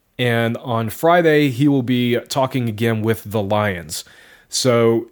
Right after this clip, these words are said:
it sounds like Smith is narrowing down his options to those four teams at this point: Falcons, Jets, Eagles, and Lions. Obviously,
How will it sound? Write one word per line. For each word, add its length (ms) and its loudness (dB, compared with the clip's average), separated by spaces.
it 180 -4
sounds 480 2
like 220 2
Smith 460 0
is 200 0
narrowing 680 0
down 380 0
his 260 -4
options 720 -6
to 480 0
those 340 0
four 240 -2
teams 380 -4
at 80 -6
this 140 -6
point: 420 -4
Falcons, 480 -4
Jets, 460 -4
Eagles, 500 0
and 280 -8
Lions. 500 0
Obviously, 1120 0